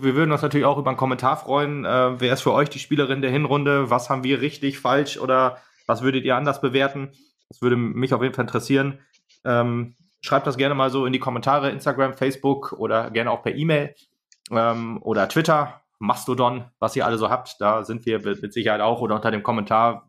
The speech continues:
bei, bei eurem, äh, bei dem Link bei Podigy, da kann man alles reinschreiben und das sehen wir auf jeden Fall dann alles. Und, äh, deswegen lasst gerne einen Kommentar da und,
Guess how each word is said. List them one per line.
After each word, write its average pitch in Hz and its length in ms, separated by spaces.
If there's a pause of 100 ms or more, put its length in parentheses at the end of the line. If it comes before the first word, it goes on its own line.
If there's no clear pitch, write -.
(100)
bei, 95 220
bei 98 200
eurem, 98 360 (500)
äh, 98 180 (760)
bei 92 120
dem 95 140
Link 139 200
bei 104 100
Podigy, 147 480
da 104 120
kann 110 160
man 107 100
alles 107 240
reinschreiben 113 600
und 104 380
das 87 120
sehen 107 160
wir 110 100
auf 107 80
jeden 107 100
Fall 104 140
dann 104 140
alles. 107 280 (640)
Und, 98 380
äh, 92 340
deswegen 101 560 (680)
lasst - 200
gerne 139 180
einen 135 80
Kommentar 123 400
da 175 400
und, 127 400